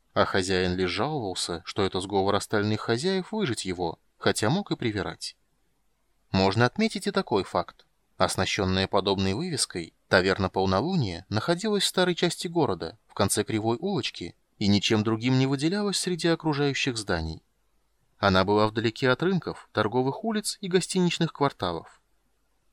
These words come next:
Здание "Полнолуния" было построено из разных брёвен и разносортных досок. На улицу не выходило ни единого окна, если не считать дырки в стене рядом с дверью,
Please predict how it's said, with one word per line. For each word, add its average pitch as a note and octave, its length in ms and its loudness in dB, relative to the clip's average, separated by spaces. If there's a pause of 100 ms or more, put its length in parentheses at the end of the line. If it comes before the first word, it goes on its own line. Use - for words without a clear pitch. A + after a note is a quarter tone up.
(100)
Здание F#2 440 2
"Полнолуния" F#2+ 760 0
было G2+ 260 2
построено A#2 500 2
из A#2 120 2
разных C3+ 360 2
брёвен G3 400 0
и F3+ 60 0
разносортных D#3+ 680 0
досок. - 500 -4 (300)
На G2 180 6
улицу D#3 360 -2
не F#2 80 2
выходило G2+ 460 0
ни G#2+ 200 2
единого A#2 400 2
окна, G3 380 -2 (220)
если F#2+ 280 0
не G2 100 2
считать G2+ 380 -2
дырки G#2 280 -2
в - 60 -4
стене G#2 300 0
рядом A2 220 2
с G#2+ 60 -4
дверью, C3 480 -6